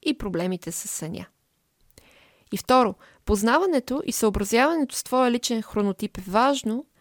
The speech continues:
ако искаш да си максимално фокусиран и продуктивен през деня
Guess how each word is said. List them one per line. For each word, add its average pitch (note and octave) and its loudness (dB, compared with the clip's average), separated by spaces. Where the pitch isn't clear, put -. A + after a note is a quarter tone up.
ако - 4
искаш D4 2
да A#3 -2
си - 0
максимално A3+ 2
фокусиран G3+ -4
и A3+ -4
продуктивен G#3 0
през F#3 -2
деня F3 -4